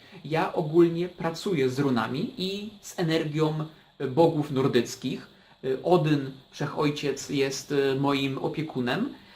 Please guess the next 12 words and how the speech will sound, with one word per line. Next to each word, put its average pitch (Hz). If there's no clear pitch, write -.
a 139
koza, 147
kozioł 214
jest 214
symbolem, 190
który 185
w -
mitologii 180
nordyckiej 185
często 180
się 160
przewija. 139